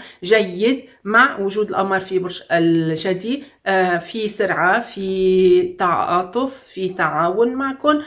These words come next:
الجو حلو، الجو نشيط جدا، جدا، جدا، آه، وقوي، بقويكم، قوي، آم، بقوي عصبكم، بقوي، مم، نشاطكم، حماستكم، لكن بتختلف الصورة كليا لما القمر بيروح لبرج الدلو.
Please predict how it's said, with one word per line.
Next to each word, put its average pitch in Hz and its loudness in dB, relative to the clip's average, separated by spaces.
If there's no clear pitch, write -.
الجو 202 2
حلو، 214 -2
الجو 190 2
نشيط 185 -2
جدا، 180 -2
جدا، 175 -2
جدا، 175 -2
آه، 185 2
وقوي، 180 2
بقويكم، 180 0
قوي، 175 2
آم، 156 -2
بقوي 185 0
عصبكم، 185 -2
بقوي، 185 2
مم، 165 2
نشاطكم، 208 -2
حماستكم، 170 -4
لكن 170 -8
بتختلف 170 -4
الصورة 165 -2
كليا 190 -2
لما 147 -4
القمر 156 -6
بيروح 175 2
لبرج 208 0
الدلو. 180 2